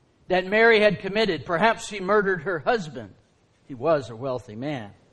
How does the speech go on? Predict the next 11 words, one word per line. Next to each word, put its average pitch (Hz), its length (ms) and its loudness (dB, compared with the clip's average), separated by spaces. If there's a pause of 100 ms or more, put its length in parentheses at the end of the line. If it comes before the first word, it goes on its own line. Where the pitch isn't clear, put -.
(760)
Perhaps 214 460 4 (200)
she 196 200 2
robbed 196 460 10
a 202 40 8
bank. 208 440 4 (1300)
What 214 220 4
horrific 208 840 4
thing 202 600 0 (440)
did 165 460 -4
she 139 720 -12 (560)
do? 104 440 -10